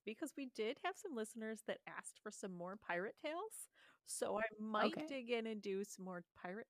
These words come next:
Speaker 1: tales, or I might do, um, The Great, Greatest Showman. So we might do another
Speaker 2: Another Hugh
Speaker 1: we might do another
Speaker 2: Jackman.
Speaker 1: Hugh Jackman, or I might, I think I'm,
Speaker 2: Two more
Speaker 1: mm, I don't know.
Speaker 2: pirates?
Speaker 1: Listeners, let, let us know what you think.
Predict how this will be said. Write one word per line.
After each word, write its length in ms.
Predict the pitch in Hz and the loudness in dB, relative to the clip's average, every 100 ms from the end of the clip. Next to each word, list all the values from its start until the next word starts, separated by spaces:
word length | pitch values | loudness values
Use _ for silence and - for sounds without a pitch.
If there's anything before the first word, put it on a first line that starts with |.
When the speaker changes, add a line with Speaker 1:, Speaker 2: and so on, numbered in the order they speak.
| - | -6
Speaker 1:
tales, 520 | 269 269 294 302 - _ _ _ _ _ | -4 -4 -6 -10 -16 _ _ _ _ _
or 300 | 277 302 330 392 466 - _ _ - | -2 0 -2 -2 -4 -8 _ _ -12
I 80 | 262 | -8
might 340 | 254 285 453 370 | -4 -4 -6 -2
do, 440 | 214 196 196 226 226 - | 2 2 2 0 -4 -6
um, 400 | 208 202 202 220 _ _ _ _ _ | -6 -6 -8 -14 _ _ _ _ _
The 80 | - | -14
Great, 300 | - 214 208 - _ | -4 -4 -4 -8 _
Greatest 280 | 214 208 202 | -8 -6 -6
Showman. 340 | 214 185 - 185 _ _ _ - - | -8 -6 -8 -12 _ _ _ -10 -2
So 380 | 196 185 196 - _ - | 0 0 -2 -6 _ -6
we 80 | 214 | -2
might 200 | 214 226 | -2 0
do 120 | 240 | 2
another 580 | 220 202 190 202 202 226 - - - | 2 2 2 2 0 -2 -8 -10 -2
Speaker 2:
Another 440 | 233 175 214 156 | -2 0 -2 -2
Hugh 320 | 170 - 277 - | -2 -2 -2 0
Speaker 1:
we 60 | |
might 200 | 196 - | 0 0
do 80 | - | 0
another 200 | 285 277 285 | 0 2 2
Speaker 2:
Jackman. 100 | 294 | 0
Speaker 1:
Hugh 80 | 269 | 0
Jackman, 480 | 233 233 220 220 - - - - | 0 0 -2 -4 -6 -16 -20 -14
or 120 | - 226 | -8 -6
I 80 | 226 | -6
might, 280 | 202 196 - _ _ _ _ _ _ - - | -6 -8 -10 _ _ _ _ _ _ -20 -12
I 80 | 226 | -10
think 200 | - 403 | -8 -2
I'm, 160 | 370 226 - _ _ _ | -2 -2 -10 _ _ _
Speaker 2:
Two 160 | 277 294 | -8 -6
more 180 | 269 226 | -4 -6
Speaker 1:
mm, 300 | 214 233 233 | -4 -6 -4
I 40 | |
don't 100 | 240 | -4
know. 180 | 214 190 | -4 -6
Speaker 2:
pirates? 160 | - - _ _ _ _ _ 240 | -10 -20 _ _ _ _ _ 4
Speaker 1:
Listeners, 440 | 277 - 349 349 | 4 4 -2 2
let, 260 | 311 302 - | 2 2 0
let 140 | 320 | -4
us 160 | 381 - | -4 -2
know 80 | 247 | 0
what 160 | 233 | 0
you 60 | 202 | -2
think. 160 | - | -6